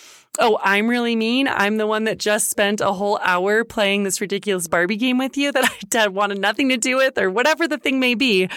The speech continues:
Like, I get it. It's so easy to either feel like you're failing or feel resentment and anger when your child says something like this. And then what's our gut response?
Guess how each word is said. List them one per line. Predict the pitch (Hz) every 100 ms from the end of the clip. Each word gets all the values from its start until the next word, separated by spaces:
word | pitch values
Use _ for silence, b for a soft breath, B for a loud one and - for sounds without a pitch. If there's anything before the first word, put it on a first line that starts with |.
| B B B B 196
Like, | 247 247
I | 247
get | 233 214
it. | 202 -
It's | 202 202 - -
so | - - 214 240
easy | 240 226 226
to | 214 -
either | 202 208 202
feel | 220
like | 196 190
you're | 180
failing | 175 220 233 240 233
or | 202
feel | 254 233
resentment | 214 190 190 226 214
and | 190 -
anger | 196 196 175 170
when | - 175
your | 175
child | - 185 170
says | - 175 -
something | 160 170 160
like | 165 -
this. | - - - _ _ _ -
And | 240 247
then | 254
what's | 226 220
our | 247 214
gut | 190 -
response? | 175 - 262 262 262 254 -